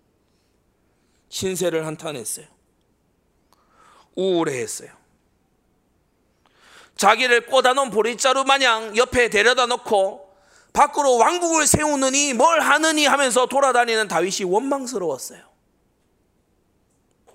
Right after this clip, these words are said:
시간이 흐르면서 낙심이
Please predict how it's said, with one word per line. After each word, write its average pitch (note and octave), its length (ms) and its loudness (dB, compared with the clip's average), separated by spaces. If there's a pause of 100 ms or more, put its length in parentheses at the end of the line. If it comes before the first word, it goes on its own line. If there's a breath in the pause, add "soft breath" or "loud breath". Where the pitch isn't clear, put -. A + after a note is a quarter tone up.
(2750)
시간이 D#3+ 400 -2
흐르면서 C#3 420 -4
낙심이 D3 720 -8